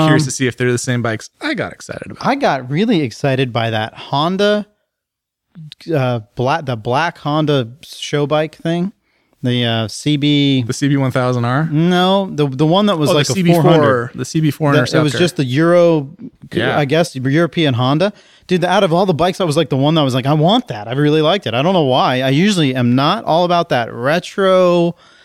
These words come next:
Speaker 1: styled thing, but it didn't, it kinda transcended the retro style. So I was super stoked by that. I also like small bikes, so that made me happy. Um, I'm pretty stoked. Surprisingly, I've seen a lot of hate with the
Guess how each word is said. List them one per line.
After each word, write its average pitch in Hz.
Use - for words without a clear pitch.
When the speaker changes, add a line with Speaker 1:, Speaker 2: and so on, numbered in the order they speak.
Speaker 1:
styled 143
thing, 214
but 135
it 151
didn't, 190
it 135
kinda 175
transcended 156
the 123
retro 139
style. 110
So -
I -
was 131
super 214
stoked 165
by 131
that. 139
I 147
also 139
like 127
small 117
bikes, 117
so -
that 139
made 135
me 120
happy. 117
Um, 123
I'm 139
pretty 277
stoked. 147
Surprisingly, 175
I've 131
seen 160
a 139
lot 175
of 147
hate 123
with 123
the 120